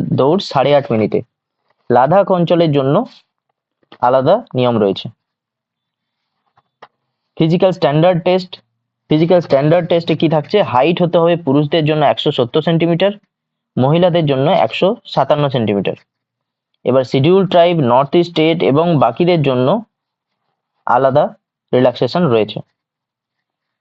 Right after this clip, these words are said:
চেস্ট এবার হতে হবে normally আশি সেন্টিমিটার এবং পাঁচ সেন্টিমিটার ফোলানোর ক্ষমতা থাকতে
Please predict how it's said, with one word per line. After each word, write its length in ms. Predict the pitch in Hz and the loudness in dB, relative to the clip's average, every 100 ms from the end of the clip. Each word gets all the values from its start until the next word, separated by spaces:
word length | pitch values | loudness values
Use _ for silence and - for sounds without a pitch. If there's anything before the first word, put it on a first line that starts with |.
| _ _ _ 160 | _ _ _ -2
চেস্ট 300 | 170 202 202 - 160 | 0 0 -4 -2 0
এবার 140 | 160 143 | 2 0
হতে 180 | 143 151 | 0 2
হবে 220 | 151 165 180 - - _ _ _ _ _ _ 127 | 2 2 0 -2 -10 _ _ _ _ _ _ -2
normally 640 | 123 135 160 175 180 185 170 - 220 | 2 2 2 2 2 2 0 0 -2
আশি 140 | 202 165 | 0 0
সেন্টিমিটার 420 | 165 170 170 196 208 - _ _ _ _ _ _ | 0 0 0 -2 -4 -14 _ _ _ _ _ _
এবং 240 | 135 143 175 180 - _ | 0 2 0 -2 -8 _
পাঁচ 160 | 143 180 - | -2 -2 -2
সেন্টিমিটার 520 | 196 170 160 139 160 240 233 _ _ _ 156 - - | 0 2 0 2 2 2 -4 _ _ _ -20 -20 -6
ফোলানোর 400 | 139 135 156 165 165 | -2 0 0 -2 -2
ক্ষমতা 320 | 127 131 165 214 - 131 | -2 0 -2 -4 -8 -6
থাকতে 220 | 117 | -4